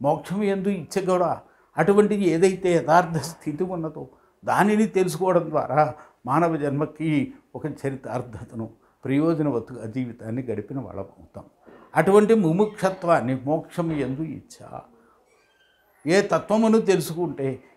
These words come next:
ఏ ఆత్మ యొక్క స్వరూపాన్ని నిరంతరము తెలుసుకుని అనిత్య వస్తువుల యొక్క స్వరూపము స-, వాటి యొక్క సాంగత్యము లేకుండా వదిలి ఉంటామో ఆ విధంగా జీవితాన్ని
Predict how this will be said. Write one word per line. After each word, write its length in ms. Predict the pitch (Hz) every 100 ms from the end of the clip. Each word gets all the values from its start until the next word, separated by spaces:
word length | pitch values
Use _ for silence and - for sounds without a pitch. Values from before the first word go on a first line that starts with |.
| -
ఏ 140 | 156
ఆత్మ 440 | 196 - 147 151 202
యొక్క 320 | 214 214 202
స్వరూపాన్ని 840 | 196 160 160 202 196 175 175 185
నిరంతరము 800 | 180 127 180 196 180 160 170 175 -
తెలుసుకుని 560 | 151 151 123 123 104 - - -
అనిత్య 360 | 147 202 - 214
వస్తువుల 560 | 202 170 - 208 190
యొక్క 300 | 185 175 175
స్వరూపము 760 | 170 - 151 175 175 160 156 156
స-, 280 | - 131 - _ _ _ _ 110 127
వాటి 260 | 135 151
యొక్క 220 | 156 -
సాంగత్యము 880 | 123 120 139 170 170 - 143 123 120 - _ _ _
లేకుండా 680 | 117 143 151 127 123 - 117 - _ _ _ _ _ _ _ -
వదిలి 520 | 120 131 151 123 117 - _ -
ఉంటామో 640 | 165 - 165 185 202 226 - -
ఆ 80 | 139
విధంగా 460 | 143 151 165 147
జీవితాన్ని 600 | 147 123 151 160 143 135